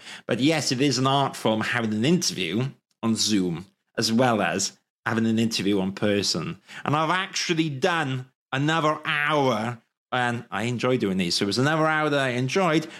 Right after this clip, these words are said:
covering that topic. So I'm gonna br-, quickly bring up the videos on my website that you can have a quick look at, and then, um, I'm gonna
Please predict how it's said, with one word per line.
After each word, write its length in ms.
covering 460
that 240
topic. 480
So 140
I'm 160
gonna 120
br-, 220
quickly 640
bring 300
up 160
the 80
videos 600
on 60
my 120
website 600
that 140
you 180
can 240
have 240
a 60
quick 360
look 320
at, 420
and 380
then, 880
um, 540
I'm 140
gonna 420